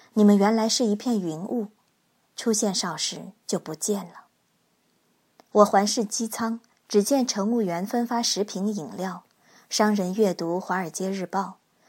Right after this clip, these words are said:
母亲和小宝宝同坐，游客带网球拍同行。有人在打盹儿，有人凝望窗外。坐飞机的人里，有的去赴销售会议，有的去度假，有的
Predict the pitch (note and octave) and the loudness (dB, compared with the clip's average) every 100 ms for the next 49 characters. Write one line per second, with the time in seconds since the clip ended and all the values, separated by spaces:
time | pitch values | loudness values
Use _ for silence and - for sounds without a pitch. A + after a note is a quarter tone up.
0 | _ - G#3 G3 C4 C4+ G#3+ G3 F#3 G3+ | _ 2 4 4 2 0 0 -2 -2 -4
1 | F3 D3+ F#3+ - D3+ E3 A3+ F#3 - _ | -4 -4 -6 -6 -10 -8 -6 -6 -8 _
2 | _ _ - F3+ D#3+ D#3+ G#3+ F#3 F3 G3+ | _ _ -4 -2 -2 -2 -2 -2 -2 -2
3 | F3 D#3+ D3+ F3 F3 G#3+ A3 - E3+ G#3+ | -4 -4 -8 -8 -6 -6 -6 -8 -6 -6
4 | - E3+ G3+ - _ _ _ _ _ - | -6 -8 -12 -14 _ _ _ _ _ 4
5 | G#3+ F#3+ F#3+ A3 A#3+ A3+ F3+ A3 F3 - | 6 6 2 0 -2 -4 -4 -6 -8 -10
6 | - _ _ _ _ G#3 F3 E3 D#3+ F3 | -18 _ _ _ _ 0 0 0 -8 -8
7 | F#3+ E3+ F#3 F3+ - F3+ F3+ F#3+ F3 _ | -8 -8 -6 -6 -6 -8 -6 -8 -8 _
8 | _ _ _ _ _ _ D4 B3+ C4+ C4 | _ _ _ _ _ _ 4 4 4 2
9 | C#4 C4+ G3 E3+ F3+ E3+ E3 F#3 F#3 E3+ | 0 0 0 -2 -4 -6 -8 -6 -4 -2
10 | F3+ F#3+ - G#3 G3+ F#3 G#3+ A3 F#3+ - | -2 -2 -2 -2 -4 -4 -4 -4 -6 -4
11 | E3+ - E3 G3 - - - F3 D#3+ E3 | -6 -6 -10 -12 -16 -20 -6 -4 -2 -6
12 | E3 F3 F#3+ F3 - G3+ F#3+ _ _ - | -6 -8 -6 -6 -4 -6 -8 _ _ -20
13 | - F#3+ D#3 D#3+ F#3+ | 0 2 2 0 -6